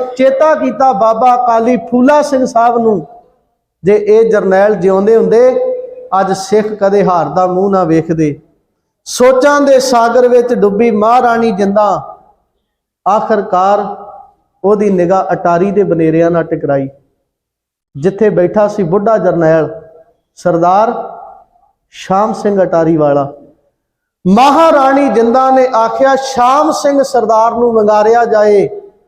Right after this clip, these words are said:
ਤੇ ਸ਼ਾਮ ਸਿੰਘ ਏਦਾਂ ਦਾ ਜਰਨੈਲ ਹੈ ਜਿਹੜਾ ਹਾਰੀਆਂ ਹੋਈਆਂ ਜੰਗਾਂ ਨੂੰ ਜਿੱਤ ਦੇ ਵਿੱਚ ਬਦਲਣ ਦਾ ਦਮ ਰੱਖਦਾ ਹੈ।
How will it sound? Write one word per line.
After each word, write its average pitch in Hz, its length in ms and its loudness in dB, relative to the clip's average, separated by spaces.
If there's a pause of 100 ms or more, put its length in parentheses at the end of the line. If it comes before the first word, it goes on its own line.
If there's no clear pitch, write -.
(240)
ਤੇ 196 80 2
ਸ਼ਾਮ 214 440 -2
ਸਿੰਘ 226 420 0
ਏਦਾਂ 214 340 0
ਦਾ 214 160 0
ਜਰਨੈਲ 190 500 0
ਹੈ 262 540 0 (460)
ਜਿਹੜਾ 208 440 0
ਹਾਰੀਆਂ 196 600 0
ਹੋਈਆਂ 208 460 0 (320)
ਜੰਗਾਂ 233 420 0
ਨੂੰ 226 180 0
ਜਿੱਤ 196 240 -2
ਦੇ 190 180 0
ਵਿੱਚ 185 220 -2
ਬਦਲਣ 170 400 -2
ਦਾ 170 120 0
ਦਮ 160 280 -4
ਰੱਖਦਾ 151 380 -2
ਹੈ। - 240 -14